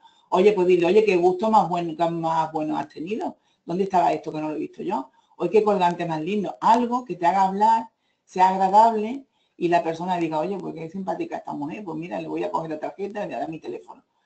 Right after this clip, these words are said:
Así que así. Y la dependiente, la que me atiende, la que me atiende, como todas son muy buenas y te atienden muy bien, pues yo la coletilla que le digo es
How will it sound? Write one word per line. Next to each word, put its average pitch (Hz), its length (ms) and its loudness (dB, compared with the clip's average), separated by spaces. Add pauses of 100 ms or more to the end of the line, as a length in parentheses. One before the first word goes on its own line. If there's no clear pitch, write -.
(360)
Así 175 340 -4
que 170 120 -4
así. - 300 -12 (460)
Y 254 240 0
la 196 180 6
dependiente, 180 680 0
la 165 160 2
que 170 120 -6
me 160 80 -4
atiende, 226 680 -2
la 165 240 -2
que 151 100 -8
me 147 100 -8
atiende, 175 320 -4
como 160 240 -6
todas 240 480 2
son 220 420 -2
muy 185 280 -4
buenas 180 320 4
y - 40 -4
te 147 80 -8
atienden 180 480 -4
muy 202 120 -2
bien, 247 320 -4 (440)
pues 160 160 0
yo 196 140 6
la 185 160 4
coletilla 165 500 4
que 208 100 4
le 208 120 10
digo 240 420 0 (340)
es 180 220 0